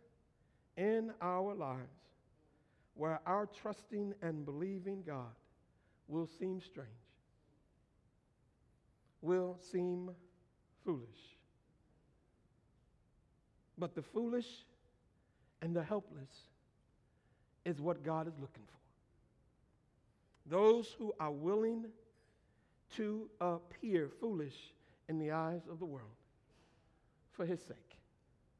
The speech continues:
Those who are willing to look weak in the eyes of the world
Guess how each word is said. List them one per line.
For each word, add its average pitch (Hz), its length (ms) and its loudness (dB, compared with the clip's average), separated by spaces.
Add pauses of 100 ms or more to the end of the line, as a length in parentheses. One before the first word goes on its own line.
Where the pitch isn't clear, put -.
(720)
Those 240 440 12
who 254 120 -2
are 190 180 6
willing 185 560 6
to 208 80 -2
look 196 400 0 (140)
weak 208 260 -6 (880)
in 180 80 0
the 175 80 4
eyes 175 280 4
of 180 40 -6
the 175 80 -2
world 123 220 -4